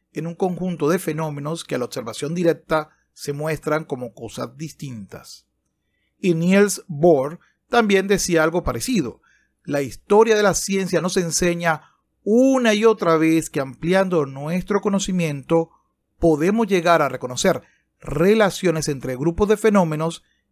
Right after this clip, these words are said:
que hasta entonces parecían inconexos". Bueno, luego de esta larguísima introducción llega Edgar Morin, quien creó un,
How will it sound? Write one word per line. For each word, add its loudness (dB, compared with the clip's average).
que -4
hasta -6
entonces -2
parecían -6
inconexos". -6
Bueno, 4
luego 4
de 2
esta 4
larguísima 4
introducción 4
llega 0
Edgar 2
Morin, -2
quien 2
creó 8
un, -6